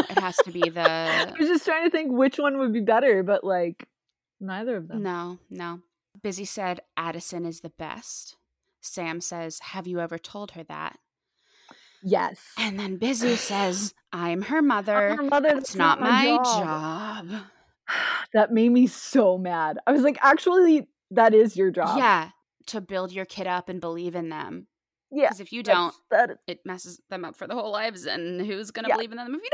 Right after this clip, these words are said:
Speaker 1: don't?
Speaker 2: Yeah, no, that's, mm.
Speaker 1: And I, I,
Speaker 2: Yeah.
Speaker 1: I do, I know I have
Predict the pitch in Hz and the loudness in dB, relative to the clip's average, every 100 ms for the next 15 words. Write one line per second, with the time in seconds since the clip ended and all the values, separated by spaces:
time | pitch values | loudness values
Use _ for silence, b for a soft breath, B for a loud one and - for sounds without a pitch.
0 | 679 740 - - 311 277 247 285 269 233 | 2 2 -8 -6 -6 -4 -4 -2 -2 -4
1 | 262 - - _ 247 233 220 196 185 180 | -6 -10 -20 _ -6 -6 -6 -10 -14 -8
2 | 262 285 - 285 - 277 285 233 262 214 | 0 2 4 4 4 4 2 0 0 0
3 | 220 247 254 - 233 233 233 240 220 233 | -2 -2 0 0 0 2 2 2 0 -2
4 | 240 | -6